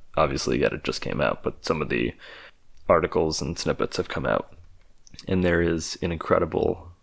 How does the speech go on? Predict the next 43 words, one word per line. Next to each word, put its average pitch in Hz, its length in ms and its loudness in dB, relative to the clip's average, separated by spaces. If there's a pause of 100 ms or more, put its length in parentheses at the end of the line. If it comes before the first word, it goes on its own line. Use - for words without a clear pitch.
(480)
reveal 87 640 2
about 80 420 4
H 85 220 0
Q 76 180 0
two - 300 -2 (720)
and 87 300 2
the - 120 -2
decision 85 420 0
to - 100 -4
move 82 160 0
it - 100 -10
to - 100 0
New 80 120 0
York - 180 -2
City. - 300 -2 (680)
In 90 140 2
the 85 80 -2
book, 87 300 0
it - 100 -2
goes, - 600 0 (1400)
"That 95 200 4
New 101 100 6
York 123 220 6
City 104 280 4
was 92 240 6
even 101 240 6
a 85 40 4
possibility 87 840 4 (180)
was 92 220 4
the 95 100 4
result 92 440 6
of 87 100 0
a 87 60 4
decision 98 460 4
by 87 140 8
Bezos 90 440 6
to 95 120 -2
throw 95 360 6
out 98 200 8
months 92 480 4
of - 220 0
careful - 380 4
study, - 480 2